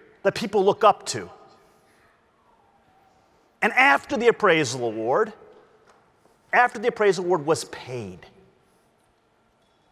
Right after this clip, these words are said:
they sued the roofer for U P P A. Okay?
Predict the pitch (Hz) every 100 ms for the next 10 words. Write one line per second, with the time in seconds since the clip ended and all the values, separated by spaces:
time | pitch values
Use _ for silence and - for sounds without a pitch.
0 | - 98 - - 190 185 160 165 _ _
1 | - 92 92 - 80 - _ _ _ -
2 | _ - 92 85 - - - - - 82
3 | _ _ _ _ _ _ _ _ _ _
4 | _ _ _ _ _ - 87 156 214